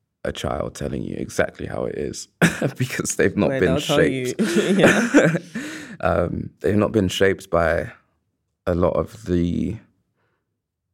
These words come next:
Speaker 1: prejudice and conditions and ideologies that we have been shaped with.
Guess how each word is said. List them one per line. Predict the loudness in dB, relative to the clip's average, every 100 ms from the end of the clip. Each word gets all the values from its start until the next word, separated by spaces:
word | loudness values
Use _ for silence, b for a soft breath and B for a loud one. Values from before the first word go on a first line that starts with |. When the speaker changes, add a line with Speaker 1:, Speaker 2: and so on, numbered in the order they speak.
| _ _ _ _ _ _ _ -10
Speaker 1:
prejudice | -4 -2 0 2 2 0 -4 -10 -6
and | -6 -6 -4
conditions | -6 -2 -2 -2 -4 -4 -2 -2 -4 -6 -10 -10
and | -8 -8 -12 _ _ _ _ _ _ _ _ _ -6
ideologies | -2 0 0 2 0 -2 -6 -6 -6 -8 -14 -4
that | -2 -2 -8 _ _
we | -4 -2 0
have | -2
been | -2 -2
shaped | 0 -2 -2
with. | -4